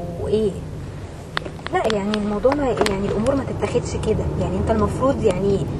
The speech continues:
مراتك تبقى يعني شخصيه كويسه، دور على الشخصيه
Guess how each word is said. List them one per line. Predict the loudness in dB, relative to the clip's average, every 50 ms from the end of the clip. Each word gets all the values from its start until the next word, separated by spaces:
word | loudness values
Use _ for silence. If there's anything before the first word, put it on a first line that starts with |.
| -4 -2 -2 0 2
مراتك | 2 4 4 4 4 4 2 2 0 -4 -4 -4 -4 -4 -4 -4 -4 -4 -4 -4 -4 -4 -4 -4 -4 -4 -4 -4 -4 -4 -6 -6 -6 -6 -6 -6 -6 -6 -2 2 2
تبقى | 2 4 4 4 4 6 6 4 4 4
يعني | 2 0 0 0 0 0 2 4 4 4 2 2 0 -4 -6 -6 -4 0 2
شخصيه | 2 2 4 6 6 6 6 6 6
كويسه، | 6 6 6 8 6 4 4 4 4
دور | 4 6 6 6 6 6
على | 6 4 4
الشخصيه | 4 2 2 0 0 0 2 4 4 4 4 0 -4